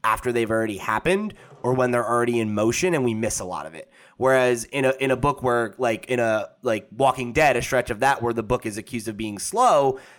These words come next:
there's nine panel grid after nine panel grid of characters having conversations. And, like, that to me is satisfying if it's dialogue, if it's really meat, and it's like,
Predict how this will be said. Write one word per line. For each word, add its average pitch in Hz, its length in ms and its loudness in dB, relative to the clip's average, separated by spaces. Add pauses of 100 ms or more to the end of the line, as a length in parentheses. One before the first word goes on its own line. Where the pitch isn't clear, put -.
there's 131 440 2 (160)
nine 143 300 0
panel 143 280 2
grid 135 180 2
after 127 240 2
nine 127 240 0
panel 120 240 0
grid 120 180 0
of 107 80 -6
characters 117 420 0
having 107 300 -2
conversations. 95 1000 -8 (400)
And, 123 200 0
like, 120 320 0
that 180 260 2
to 156 100 -2
me 139 180 0
is 107 80 -6
satisfying 104 720 2
if 107 120 -8
it's 92 160 -12
dialogue, 101 600 0
if 101 120 -8
it's - 120 -12
really 117 320 -2
meat, 127 340 -6
and 117 140 -2
it's 107 140 -6
like, 113 220 -2